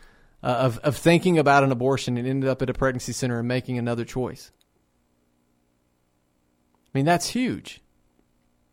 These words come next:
Now, did you see that on the news this week? Did you read about that? Probably not. Maybe if you're local in Florida,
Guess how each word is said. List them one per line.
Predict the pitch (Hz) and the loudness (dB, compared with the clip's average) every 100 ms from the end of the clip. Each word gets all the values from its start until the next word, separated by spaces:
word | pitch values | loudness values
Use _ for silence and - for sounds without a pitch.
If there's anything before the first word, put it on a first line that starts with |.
| _ _ _ _ _ _ _ _ _ _ _ - | _ _ _ _ _ _ _ _ _ _ _ -2
Now, | 156 | 0
did | 156 139 | 2 0
you | 190 | 0
see | 196 202 | 0 2
that | 196 196 165 | 2 0 0
on | 175 175 147 | 0 2 2
the | 139 | 2
news | 185 214 196 - _ _ _ - | 0 -4 -8 -20 _ _ _ -6
this | 165 - | -6 -4
week? | 214 - - _ _ _ _ _ _ _ _ _ _ _ _ _ _ _ _ _ _ - | -6 -6 -18 _ _ _ _ _ _ _ _ _ _ _ _ _ _ _ _ _ _ -18
Did | 120 | -10
you | 131 | -4
read | 170 | -2
about | 170 175 175 | 0 -2 -2
that? | 185 185 - 185 _ _ _ _ _ _ _ _ _ _ _ _ _ _ _ _ - | -2 -4 -8 -20 _ _ _ _ _ _ _ _ _ _ _ _ _ _ _ _ -10
Probably | 190 190 127 | -2 0 -2
not. | 110 - - _ _ _ _ _ _ _ _ _ _ _ _ _ - | -6 -12 -16 _ _ _ _ _ _ _ _ _ _ _ _ _ -2
Maybe | 147 160 | 2 4
if | 147 | 4
you're | 139 | 4
local | 127 139 156 147 | 6 4 4 0
in | 127 | 0
Florida, | 135 131 143 151 | 0 2 2 -4